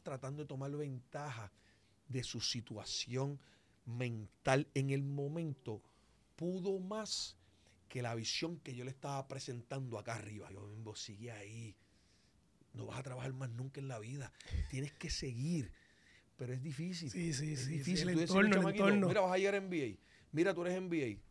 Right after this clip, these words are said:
Speaker 1: A mí algunos colegas me llaman y me dicen, "Hider, no diga que ese tipo es N B A, pues después se lo cree". Digo, "Pero es que yo quiero que se lo crea para que, para que trabaje acorde", pero ellos tienen razón.
Speaker 2: Sí,
Speaker 1: Tú
Speaker 2: sí,
Speaker 1: le empiezas
Speaker 2: sí.
Speaker 1: a decir, "No, este tipo es N B A, este
Speaker 2: No,
Speaker 1: tipo es
Speaker 2: y se
Speaker 1: N B A", y
Speaker 2: tacho.
Speaker 1: se creen que es N B A.
Speaker 2: No,
Speaker 1: No, no,
Speaker 2: ese
Speaker 1: no,
Speaker 2: tipo.
Speaker 1: es que tú tienes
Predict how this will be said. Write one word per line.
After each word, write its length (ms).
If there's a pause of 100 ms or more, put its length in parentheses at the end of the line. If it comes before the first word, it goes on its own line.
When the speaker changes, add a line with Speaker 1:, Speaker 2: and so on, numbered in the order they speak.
(160)
Speaker 1:
A 60
mí 100
algunos 360
colegas 360
me 120
llaman 160
y 20
me 60
dicen, 180
"Hider, 140
no 100
diga 160
que 80
ese 140
tipo 180
es 80
N 80
B 160
A, 80
pues 140
después 160
se 80
lo 120
cree". 300 (260)
Digo, 140
"Pero 60
es 80
que 120
yo 80
quiero 160
que 80
se 120
lo 100
crea 380 (240)
para 280
que, 240
para 200
que 100
trabaje 300
acorde", 480
pero 180
ellos 140
tienen 180
razón. 300 (120)
Speaker 2:
Sí, 200
Speaker 1:
Tú 40
Speaker 2:
sí, 120
Speaker 1:
le 60
empiezas 160
Speaker 2:
sí. 20
Speaker 1:
a 60
decir, 140
"No, 60
este 140
tipo 160
es 60
N 40
B 60
A, 20
este 140
Speaker 2:
No, 80
Speaker 1:
tipo 80
es 20
Speaker 2:
y 20
se 60
Speaker 1:
N 80
B 60
A", 60
y 40
Speaker 2:
tacho. 160
Speaker 1:
se 80
creen 220
que 60
es 60
N 100
B 120
A. 40 (260)
Speaker 2:
No, 60
Speaker 1:
No, 80
no, 60
Speaker 2:
ese 40
Speaker 1:
no, 160
Speaker 2:
tipo. 60
Speaker 1:
es 100
que 80
tú 100
tienes 280